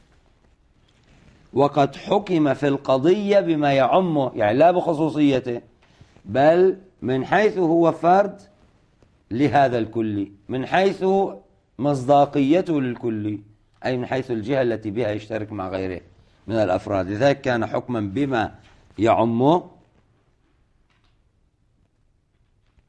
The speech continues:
وإن كان فردا منهم وقد حكم في القضية، بلى،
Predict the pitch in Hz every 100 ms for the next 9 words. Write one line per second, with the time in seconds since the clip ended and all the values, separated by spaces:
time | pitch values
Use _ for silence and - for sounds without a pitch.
0 | _ _ _ _ _ _ _ _ _ _
1 | - 139 147 175 185 165 139 170 170 160
2 | 156 185 185 147 - 208 160 160 139 139
3 | 123 123 143 156 127 101 - _ _ _
4 | _ _ _ _ _ _ _ _ _ 92
5 | 92 82